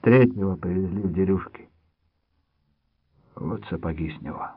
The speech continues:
Зоська затаила дыхание. «Что,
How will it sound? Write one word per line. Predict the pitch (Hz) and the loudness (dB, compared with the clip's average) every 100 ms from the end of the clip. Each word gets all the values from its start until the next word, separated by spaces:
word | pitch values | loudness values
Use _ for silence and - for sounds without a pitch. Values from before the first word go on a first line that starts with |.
| _ _ _ _ _ _ _ _ _ _ _ _ _ _ _ _ - | _ _ _ _ _ _ _ _ _ _ _ _ _ _ _ _ -14
Зоська | 78 98 117 - 113 110 | 0 4 4 4 0 2
затаила | 107 104 98 101 104 | 0 0 -2 0 0
дыхание. | 90 95 - 95 82 78 78 _ _ _ _ _ _ _ _ _ _ _ _ _ _ | -2 -2 -2 -4 -4 -8 -12 _ _ _ _ _ _ _ _ _ _ _ _ _ _
«Что, | - - 82 80 - | -20 -12 -10 -10 -14